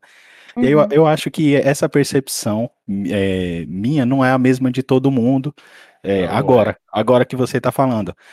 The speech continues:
Speaker 1: Mas no meu dia a dia, pra mim é normal, entendeu? Pra mim isso
Speaker 2: Sim.
Speaker 1: é, é normal. É tranquilo, é tranquilo eu trazer você aqui, uma mulher, pra, pra falar do, do que você pensa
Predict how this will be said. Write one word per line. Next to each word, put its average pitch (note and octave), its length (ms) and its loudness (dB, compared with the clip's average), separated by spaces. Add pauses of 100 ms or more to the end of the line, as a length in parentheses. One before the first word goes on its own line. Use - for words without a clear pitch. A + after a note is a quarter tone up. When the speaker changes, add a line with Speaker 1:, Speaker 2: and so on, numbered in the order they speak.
(140)
Speaker 1:
Mas G2+ 460 0
no A2+ 380 0
meu B2+ 320 2
dia A2 280 -2
a - 40 2
dia, A#2 360 -2 (560)
pra E3 160 2
mim F#3+ 120 -2
é F#3+ 80 0
normal, F#3+ 420 0
entendeu? G2 380 -4 (440)
Pra C#3 160 2
mim C#3+ 140 0
isso C#3+ 140 -4
Speaker 2:
Sim. D#3 100 0
Speaker 1:
é, C3+ 600 -2
é B2+ 60 -2
normal. C#3+ 520 0 (440)
É G2 160 -4
tranquilo, B2+ 440 0
é - 20 -2
tranquilo D#3 400 2
eu B2 80 2
trazer G#2 340 0
você G#2 440 -4
aqui, A2+ 340 -4 (500)
uma G#2+ 200 0
mulher, A2+ 560 2
pra, G#2+ 760 0 (100)
pra F2 300 -4
falar F2+ 480 0 (140)
do, E2 560 -10 (240)
do E2+ 300 -8
que G2 100 -10
você F2 260 -6
pensa - 460 -8